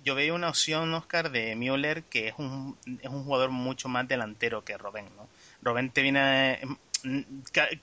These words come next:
choca mucho decirlo, pero, eh, yo lo veo un, un poco, un poquito más asociativo, más ayudando por dentro que Müller. Müller es un jugador que pica desde fuera para adentro, ¿no?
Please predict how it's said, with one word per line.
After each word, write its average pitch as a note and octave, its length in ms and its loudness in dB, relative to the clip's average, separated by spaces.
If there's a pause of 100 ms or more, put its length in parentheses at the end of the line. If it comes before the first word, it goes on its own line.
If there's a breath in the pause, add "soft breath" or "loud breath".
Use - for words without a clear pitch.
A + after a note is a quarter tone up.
(140)
choca F3 220 4
mucho F3 200 4
decirlo, E3+ 400 4
pero, C3+ 280 4 (420 soft breath)
eh, B2 240 -4
yo D#3 100 4
lo E3 80 6
veo F3+ 140 6
un, F3+ 340 0
un D#3+ 140 -2
poco, E3 200 4
un E3 200 2
poquito D#3+ 400 -2
más D#3 180 2
asociativo, D3+ 680 2
más D3 320 2
ayudando C#3 600 4
por C3+ 200 4
dentro C#3+ 440 2 (380 soft breath)
que C3+ 180 4
Müller. B2 340 2
Müller B2+ 280 0
es C#3+ 80 2
un C#3+ 80 -2
jugador C#3+ 320 4
que D3 160 2
pica D#3 400 2
desde B2 300 2
fuera D3 320 2
para B2+ 160 4
adentro, B2+ 360 0
¿no? A#2+ 160 -6